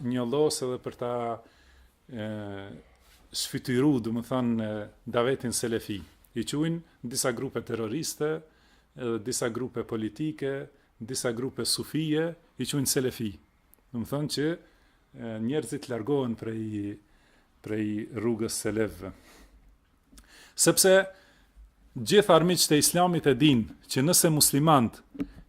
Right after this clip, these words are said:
kthehen në besimin edhe praktikën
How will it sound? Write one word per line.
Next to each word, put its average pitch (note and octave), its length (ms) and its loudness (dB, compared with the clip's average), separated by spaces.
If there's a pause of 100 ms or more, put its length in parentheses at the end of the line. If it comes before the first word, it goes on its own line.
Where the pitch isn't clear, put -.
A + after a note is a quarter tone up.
(120)
kthehen A2+ 680 4 (460)
në C3 280 4 (240)
besimin C3 800 2
edhe A#2+ 360 0
praktikën A#2 720 0